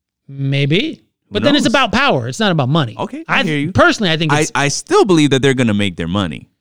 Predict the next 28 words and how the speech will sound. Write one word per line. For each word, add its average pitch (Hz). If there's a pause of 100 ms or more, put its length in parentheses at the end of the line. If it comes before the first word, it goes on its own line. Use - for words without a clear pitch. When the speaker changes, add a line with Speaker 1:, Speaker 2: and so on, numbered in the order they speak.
(880)
Speaker 2:
So, 139
they, 135
so 139 (140)
Speaker 1:
Maybe. 339
Speaker 2:
they, 175
I 185
mean, 185 (180)
Speaker 1:
I 190
Speaker 2:
you, 240
Speaker 1:
d-, -
d- -
Speaker 2:
I 240
mean, 254
in, 269
in 254
greed, 190
isn't 233
there 240
a 214
little 190
bit 233
of 196 (220)
a 147
hint 208
of 190
power, 190 (240)
right? 196
Because 190